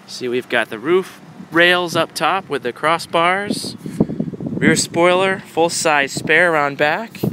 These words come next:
Go ahead and open this up. Plenty of cargo space back here. I folded forward part of those sixty forty split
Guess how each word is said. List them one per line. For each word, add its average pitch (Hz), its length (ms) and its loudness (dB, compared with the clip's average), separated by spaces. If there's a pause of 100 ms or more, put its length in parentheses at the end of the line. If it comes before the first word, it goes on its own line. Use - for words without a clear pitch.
(880)
Go - 200 2
ahead 117 140 -6
and 113 80 -8
open 127 240 -4
this 120 220 -8
up. 180 180 -6 (240)
Plenty 165 340 -2
of 123 80 -4
cargo 123 340 0
space 117 340 -8
back 113 260 -4
here. 135 120 -2
I 123 80 2
folded 120 340 -4
forward 127 280 -2
part 131 140 -4
of 120 60 -6
those 107 200 -2
sixty - 360 -10
forty 120 300 -6
split - 320 -4